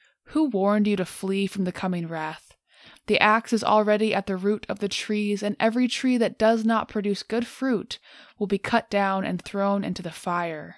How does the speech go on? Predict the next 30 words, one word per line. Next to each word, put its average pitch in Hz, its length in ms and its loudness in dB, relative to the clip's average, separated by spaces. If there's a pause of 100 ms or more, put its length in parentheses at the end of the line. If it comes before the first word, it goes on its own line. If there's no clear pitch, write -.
end 170 180 -12
quote. - 420 -14 (840)
His 220 200 -4
challenge 277 580 2
led 220 220 4
his 226 140 2
listeners 185 580 -4
to - 100 -6
consider 185 540 -2
what 190 180 -4
would 220 120 -4
happen 214 480 -6
in 165 120 -8
their 165 100 -10
future. - 580 -8 (600)
Luke 233 260 2
says 226 420 4
that 202 140 -2
they 196 140 0
were, 185 360 -2
quote, - 420 -4 (540)
"waiting 202 440 2
expectantly," - 920 -8 (100)
end - 180 -14
quote. - 460 -16 (720)
John 240 460 6
was 240 140 4
an 202 120 2
end-time 196 600 0
prophet. - 720 -10